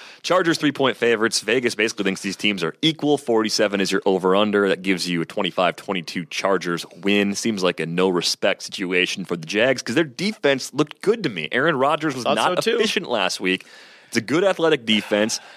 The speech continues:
Speaker 1: decent pass rush.
Speaker 2: Not a good pass rush.
Speaker 1: Not a bad pass rush. I think
Speaker 2: Uh,
Speaker 1: Green
Speaker 2: although
Speaker 1: Bay's
Speaker 2: it does
Speaker 1: offensive line is pretty good, and Aaron Rodgers gets rid of the ball s-,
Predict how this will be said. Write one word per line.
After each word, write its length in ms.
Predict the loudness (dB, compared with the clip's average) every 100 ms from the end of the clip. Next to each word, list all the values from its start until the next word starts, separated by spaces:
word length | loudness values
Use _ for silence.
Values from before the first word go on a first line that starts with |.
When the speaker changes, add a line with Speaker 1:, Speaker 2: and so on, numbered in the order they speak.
| -6
Speaker 1:
decent 320 | -4 -2 -4 -2
pass 340 | -2 -2 -2
rush. 280 | 0 0 0
Speaker 2:
Not 240 | 0 0
a 20 | 2
good 220 | 0 0
pass 280 | -4 -4 -8 -8
rush. 200 | -8 -8
Speaker 1:
Not 300 | -2 -2 0
a 40 | -4
bad 440 | -2 0 0 0
pass 360 | -2 -2 -2 -2
rush. 260 | 0 0 -2
I 100 | -6
think 280 | -2 -4 0
Speaker 2:
Uh, 60 | 0
Speaker 1:
Green 100 | 0
Speaker 2:
although 100 | 2 0
Speaker 1:
Bay's 120 | 0
Speaker 2:
it 20 |
does 140 | 0 0
Speaker 1:
offensive 240 | -2 -2
line 240 | 0 0 0
is 60 |
pretty 260 | -2 -2 -2
good, 300 | 0 2 2
and 100 | 2
Aaron 220 | 0 2
Rodgers 480 | 0 0 0 0 -2
gets 220 | -4 -4
rid 120 | 0 0
of 40 |
the 80 | 0
ball 260 | 0 2 2
s-, 120 | 0